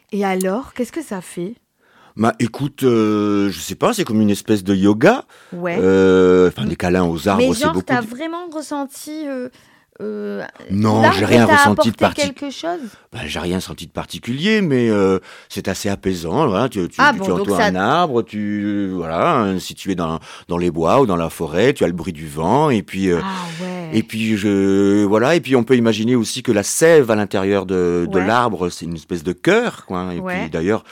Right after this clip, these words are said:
Speaker 2: euh, la sève, les racines, euh, les arbres, les, les, les, les feuilles, les branches, tout ça, tout ça communique, oui. Enfin, je le fais pas
Speaker 1: Ah,
Speaker 2: tous les
Speaker 1: c'est une
Speaker 2: jours, hein, mais,
Speaker 1: communion avec la nature.
Speaker 2: mais c'est arrivé,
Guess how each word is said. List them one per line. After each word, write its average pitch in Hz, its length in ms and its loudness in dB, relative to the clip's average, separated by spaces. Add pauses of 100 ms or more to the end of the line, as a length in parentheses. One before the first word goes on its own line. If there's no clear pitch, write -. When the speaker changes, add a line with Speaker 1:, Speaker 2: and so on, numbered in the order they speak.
(560)
Speaker 2:
euh, 71 540 -10
la 69 120 -12
sève, 104 320 -2
les 85 80 -4
racines, 104 600 -2
euh, 80 220 0
les 78 280 -8
arbres, 87 400 -4
les, 78 140 -4
les, 73 180 -10
les, 78 140 -14
les 78 220 -12
feuilles, 101 360 -2
les 90 120 -4
branches, 92 240 -6
tout 87 100 -14
ça, 80 340 -6
tout - 100 -20
ça - 140 -10
communique, 143 520 -8
oui. 156 200 -8 (340)
Enfin, 98 120 2
je 90 60 -4
le 104 80 -2
fais 110 80 2
pas - 100 2
Speaker 1:
Ah, - 40 4
Speaker 2:
tous 95 100 0
les 110 80 8
Speaker 1:
c'est 127 60 8
une 131 40 4
Speaker 2:
jours, 175 240 6
hein, 143 80 6
mais, 131 60 4
Speaker 1:
communion 113 220 6
avec - 180 -2
la 254 80 -4
nature. 208 460 -10
Speaker 2:
mais 98 100 0
c'est - 200 -6
arrivé, 131 460 2